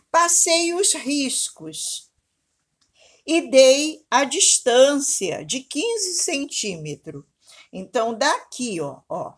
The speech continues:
aqui é porque eu já recortei a outra barra. Então, daqui, aqui,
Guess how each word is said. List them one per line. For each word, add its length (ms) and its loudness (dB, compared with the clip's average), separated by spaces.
aqui 280 -4
é 40 2
porque 260 -8
eu 160 0
já 220 2
recortei 1040 -4
a 140 0
outra 540 0
barra. 600 0
Então, 440 -2
daqui, 760 0
aqui, 720 -4